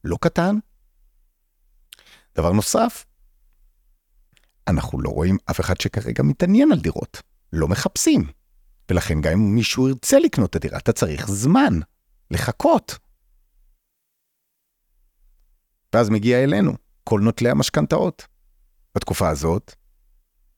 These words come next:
להרבה מאוד אנשים אין עבודה, וההכנסה שלהם היא משכורת תלויה מאוד בס-, ב-, בסוג העבודה שלהם, בענף שהם עבדו,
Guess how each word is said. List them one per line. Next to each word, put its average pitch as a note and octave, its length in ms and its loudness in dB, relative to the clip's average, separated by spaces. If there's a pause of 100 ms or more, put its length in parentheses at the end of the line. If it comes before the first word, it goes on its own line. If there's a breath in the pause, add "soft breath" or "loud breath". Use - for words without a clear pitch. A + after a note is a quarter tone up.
(380)
להרבה E2 360 0
מאוד G2+ 200 2
אנשים G2+ 360 0
אין E2+ 100 0
עבודה, B2+ 340 0 (1080)
וההכנסה D#2+ 680 -2
שלהם A2+ 400 0
היא B2+ 80 2
משכורת F2 540 -2
תלויה D#2+ 580 0
מאוד E2+ 560 0
בס-, - 320 -4 (100)
ב-, E2+ 80 -2 (120)
בסוג E2+ 480 -2
העבודה G#2 340 0
שלהם, C3+ 400 0
בענף D2 420 -2
שהם A#2 280 0
עבדו, B2+ 500 -2